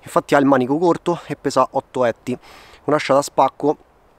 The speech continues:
è sempre sopra a un chilo e mezzo, ne ho, boh, forse una ventina, tutti i meravigli per un'ascetta. La stai usando in ginocchio, che è il modo migliore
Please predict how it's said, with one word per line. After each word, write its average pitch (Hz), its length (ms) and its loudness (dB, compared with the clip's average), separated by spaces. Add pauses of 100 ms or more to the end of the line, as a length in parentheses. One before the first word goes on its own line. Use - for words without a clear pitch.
(440)
è - 80 -8
sempre 135 340 -4
sopra 123 320 0
a 123 80 -8
un 127 100 -6
chilo 143 200 -2
e - 20 2
mezzo, 139 840 0
ne 123 120 -6
ho, 135 200 2
boh, 131 400 -6
forse 143 300 -8
una 127 100 0
ventina, 143 340 -2
tutti 131 220 -6
i - 20 -6
meravigli 135 400 -2
per 113 100 -8
un'ascetta. - 580 -8 (520)
La 139 80 -2
stai - 160 0
usando 175 260 4
in 151 120 2
ginocchio, 190 560 0 (180)
che 143 60 -8
è - 0 -
il 131 80 -2
modo 143 200 0
migliore 139 360 -2